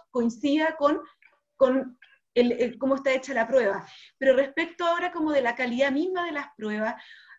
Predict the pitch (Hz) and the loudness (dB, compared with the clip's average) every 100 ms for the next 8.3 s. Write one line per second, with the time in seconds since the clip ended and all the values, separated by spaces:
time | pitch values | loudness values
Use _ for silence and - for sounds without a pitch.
0 | _ _ _ - 330 349 381 381 - 214 | _ _ _ 0 2 4 2 2 -2 -4
1 | 339 403 403 392 359 359 359 311 294 269 | -4 -4 -6 -6 -6 -4 -6 -6 -4 -4
2 | 262 240 214 226 262 349 - _ _ _ | -4 -4 -2 0 -2 -6 -12 _ _ _
3 | - 247 247 269 302 320 302 285 320 320 | -8 -6 -4 -2 0 0 0 0 -2 -2
4 | 262 240 285 311 320 302 277 277 285 277 | -2 0 0 -2 -8 -6 -4 -4 -2 -4
5 | 262 254 220 208 247 339 - _ _ _ | -4 -6 -4 -2 -2 -4 -10 _ _ _
6 | 233 233 226 226 - 220 247 - 294 294 | 0 2 2 -2 -4 -6 -6 -4 -4 -2
7 | 277 269 247 247 262 294 - 294 285 269 | -2 -2 -2 0 2 0 -6 -6 -6 -4
8 | 262 277 | -2 -2